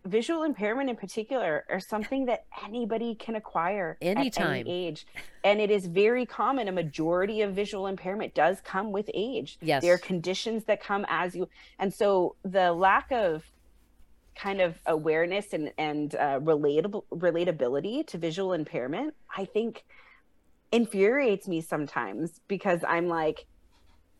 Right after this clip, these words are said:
Speaker 1: <laughs> "Good lu-, it'll probably happen to you, quite frankly."
Speaker 2: Yeah. <laughs>
Speaker 1: Also,
Speaker 2: Yeah.
Speaker 1: also blue-eyed Betty, uh, walking around not wearing sunglasses. Like, welcome to cataracts. Like, it, it's all,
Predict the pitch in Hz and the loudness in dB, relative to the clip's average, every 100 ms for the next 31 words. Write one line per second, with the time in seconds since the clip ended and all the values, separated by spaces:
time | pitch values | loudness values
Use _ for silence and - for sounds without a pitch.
0 | _ _ _ _ 247 - 151 233 - - | _ _ _ _ -2 -2 -12 -12 -12 2
1 | 392 370 - 294 359 277 269 269 381 370 | 4 6 8 8 8 8 8 8 6 6
2 | 349 330 302 370 453 - 220 254 339 - | 4 4 6 6 6 4 0 0 6 6
3 | 196 - 262 220 214 - 214 - 214 - | 8 8 8 8 8 8 6 6 0 2
4 | - - 277 330 311 247 247 311 302 320 | -4 2 4 4 4 2 0 4 6 6
5 | 240 269 285 262 226 214 208 202 190 214 | 4 4 2 0 2 6 8 8 8 2
6 | 254 254 233 226 233 196 202 220 208 202 | 2 -6 -4 0 0 2 2 2 -2 -2
7 | 208 202 202 196 151 - 123 143 - 160 | -4 -4 2 2 2 0 -4 -4 0 2
8 | 165 170 185 247 294 294 302 - 220 226 | 2 4 6 6 6 4 4 0 2 4
9 | 220 139 - - 190 190 240 240 240 254 | 4 2 0 -2 0 0 2 2 4 0
10 | - - 208 220 247 277 | 0 -2 2 2 2 -2